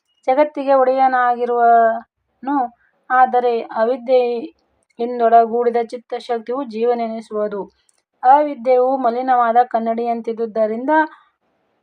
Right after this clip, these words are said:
ಅದನ್ನೊಡಗೂಡಿದ ಜೀವರುಗಳು ತಮ್ಮ ಸ್ವರೂಪ ಮೂಲವನ್ನು ಸ್ವಲ್ಪವೂ ತಿಳಿಯದೆ ಕಿಂಚಿಜ್ಞತ್ವಾದಿ ಅಲ್ಪಗುಣಗಳುಳ್ಳವರಾಗಿ ಕತ್ತಲೆಯಲ್ಲಿಯೇ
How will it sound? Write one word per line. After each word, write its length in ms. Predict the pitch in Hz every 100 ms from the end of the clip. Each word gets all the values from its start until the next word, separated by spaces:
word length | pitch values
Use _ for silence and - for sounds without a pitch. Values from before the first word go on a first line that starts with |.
| _
ಅದನ್ನೊಡಗೂಡಿದ 1000 | - 240 254 247 233 240 226 240 233 240
ಜೀವರುಗಳು 760 | 208 226 247 226 220 226 302 320
ತಮ್ಮ 440 | 254 226 226 220
ಸ್ವರೂಪ 440 | 226 - 226 240 240 240
ಮೂಲವನ್ನು 640 | 226 220 233 233 220 220
ಸ್ವಲ್ಪವೂ 600 | 226 226 214 220 220 262
ತಿಳಿಯದೆ 800 | 247 226 214 208 202 294 330 _ _ _ _ _ _
ಕಿಂಚಿಜ್ಞತ್ವಾದಿ 1400 | 247 233 - 240 226 262 269 - - 240 233 233 330 _ -
ಅಲ್ಪಗುಣಗಳುಳ್ಳವರಾಗಿ 1500 | 240 240 247 220 226 220 220 220 226 226 208 196 196 196 285
ಕತ್ತಲೆಯಲ್ಲಿಯೇ 800 | 302 269 - 254 247 233 226 285